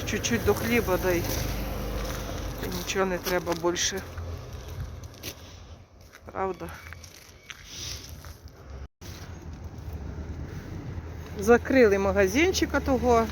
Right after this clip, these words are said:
якраз їхали, але сказали, що все розібрали, пусто. А, здор, там мене питали за здор,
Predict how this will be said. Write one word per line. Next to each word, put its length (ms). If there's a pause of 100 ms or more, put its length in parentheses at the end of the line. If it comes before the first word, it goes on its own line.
якраз 420
їхали, 380
але 180
сказали, 480
що 160
все 240
розібрали, 680 (100)
пусто. 440 (1120)
А, 380 (1800)
здор, 500 (360)
там 120
мене 200
питали 440
за 160
здор, 360